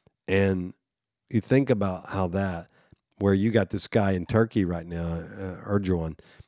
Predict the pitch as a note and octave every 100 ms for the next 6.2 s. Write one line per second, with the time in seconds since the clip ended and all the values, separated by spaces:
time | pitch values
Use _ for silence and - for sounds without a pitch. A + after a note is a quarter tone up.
0 | - G#2 G#2 G2+ F#2+ - F#2 F2 F#2 G#2+
1 | G#2+ G2 F2+ F2+ F2+ F#2 D#2+ E2+ E2 -
2 | D2 E2+ - G2 F#2+ G#2 A#2+ A#2 G#2 -
3 | _ - A2 G2 G#2+ G2 F2 F2+ F2 F#2
4 | F#2 F2 A2+ D#2 _ _ _ _ _ _
5 | _ _ _ _ _ _ _ - - -
6 | G#2+